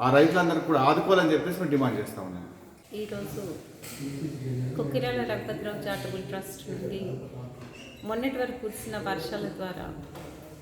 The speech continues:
Speaker 2: చెన్నూరు మండలంలోని, ఆ, విలేజెస్లో పంట పొలాలు దెబ్బతినడం జరిగింది. అలాగే కొన్ని ఊర్లలో ఇల్లు కూడా కూలిపోయినాయి. అక్కడికి వెళ్ళి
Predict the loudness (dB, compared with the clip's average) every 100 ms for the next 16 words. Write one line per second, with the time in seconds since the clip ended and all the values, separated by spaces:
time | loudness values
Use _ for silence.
0 | -18 -18 -8 -4 -2 0 -2 -4 -4 -4
1 | -6 -6 -6 -4 -6 -8 -10 -12 -14 -14
2 | -16 -16 -16 -14 -12 -12 -12 -14 -14 -16
3 | -18 -16 -16 -18 -16 -16 -16 -16 -10 -2
4 | 0 2 2 2 2 0 -4 -4 -4 -4
5 | -8 -18 -10 -4 -4 -4 -4 -4 -2 -4
6 | -4 -4 -6 -6 -6 -4 -4 -6 -8 -8
7 | -8 -12 -10 -4 -2 -2 -6 -8 -8 -8
8 | -6 -6 -4 -4 -4 -4 -4 -4 -4 -4
9 | -6 -6 -8 -16 -20 -20 -20 -10 -6 -2
10 | 0 0 0 -4 -4 -4 -4 -4 -6 -8
11 | -10 -10 -12 -14 -12 -8 -8 -8 -8 -6
12 | -4 -4